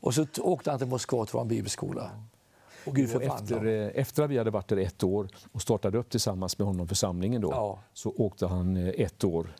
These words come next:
Speaker 1: Just det.
Speaker 2: eh, på bibelskola, kom tillbaka och han är fortfarande pastor.
Speaker 1: Pastor. Och det här är många år sedan nu, vet du.
Speaker 2: Det är ju många år sedan. Vi var ju nittiotre, nittiofyra.
Speaker 1: Jag
Speaker 2: Vi
Speaker 1: förstår
Speaker 2: var
Speaker 1: det. Ja. Jag tror vi har några bilder. Är det här där uppe från?
Speaker 2: Det här är ifrån, eh, dopet i floden där.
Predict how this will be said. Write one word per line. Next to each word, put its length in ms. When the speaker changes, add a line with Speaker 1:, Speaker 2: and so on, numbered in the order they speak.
Speaker 1:
Just 260
det. 80
Speaker 2:
eh, 240
på 140
bibelskola, 500
kom 180
tillbaka 640
och 200
han 120
är 60
fortfarande 640
pastor. 380
Speaker 1:
Pastor. 280
Och 200
det 60
här 160
är 40
många 180
år 140
sedan 140
nu, 60
vet 160
du. 100
Speaker 2:
Det 80
är 100
ju 120
många 240
år 100
sedan. 220
Vi 100
var 160
ju 120
nittiotre, 520
nittiofyra. 440
Speaker 1:
Jag 60
Speaker 2:
Vi 40
Speaker 1:
förstår 180
Speaker 2:
var 60
Speaker 1:
det. 160
Ja. 80
Jag 120
tror 140
vi 100
har 200
några 160
bilder. 280
Är 80
det 60
här 300
där 240
uppe 320
från? 380
Speaker 2:
Det 80
här 340
är 220
ifrån, 420
eh, 120
dopet 480
i 40
floden 400
där. 200